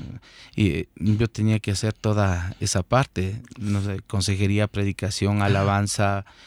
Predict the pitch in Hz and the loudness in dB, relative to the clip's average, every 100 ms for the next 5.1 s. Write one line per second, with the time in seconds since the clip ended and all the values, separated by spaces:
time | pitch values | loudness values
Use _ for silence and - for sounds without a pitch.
0 | - _ 107 101 104 98 - 104 101 92 | -20 _ -2 0 0 0 0 2 2 0
1 | - 95 104 98 95 98 - 107 104 104 | -2 -4 0 0 0 -4 -4 -2 0 2
2 | 104 101 110 107 - 101 101 98 95 87 | 0 2 2 0 0 0 2 2 0 -2
3 | 90 104 101 - 101 - _ - 165 113 | 0 0 0 -2 -4 -6 _ -2 0 0
4 | 92 98 95 92 98 95 92 117 131 196 | -2 -4 -2 -2 -2 0 -2 -2 0 0
5 | 311 | 0